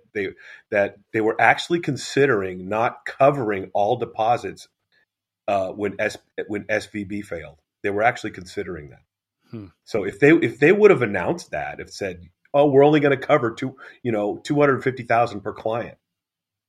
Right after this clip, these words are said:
Speaker 1: I mean, that would have collapsed the system right then and there.
Speaker 2: Right.
Speaker 1: So, you know, we're all, you know, on, you know, waiting on, on pins and needles on how this is gonna turn out. I think it's,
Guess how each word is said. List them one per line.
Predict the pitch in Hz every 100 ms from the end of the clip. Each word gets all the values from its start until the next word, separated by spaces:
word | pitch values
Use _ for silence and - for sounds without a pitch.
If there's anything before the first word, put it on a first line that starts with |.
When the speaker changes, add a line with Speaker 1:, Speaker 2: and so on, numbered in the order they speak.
| _
Speaker 1:
I | 151
mean, | 156
that | 220 -
would | 170
have | 156
collapsed | 151 160 175 -
the | 151
system | 196 202 147
right | 151 151
then | 165 165
and | 165
there. | 202 190 _ _ _ _
Speaker 2:
Right. | - 82 _ _ _ _ _
Speaker 1:
So, | - - 135 135 131 127 - -
you | 139
know, | 135 127
we're | 123 127 -
all, | 135 180 190 165 151 135 -
you | 120
know, | 120 113 113 - -
on, | 117 110 82 _ _ _
you | 120
know, | 110
waiting | 101 117 143 131
on, | 107 101 98 98 -
on | 104 92
pins | 131 139
and | 120 110
needles | 117 151 107 90
on | 95
how | 95 113
this | 107 113
is | 98
gonna | 104 92
turn | - 101
out. | 107 113 -
I | 117
think | 117 127 127 - _ -
it's, | 107 95 -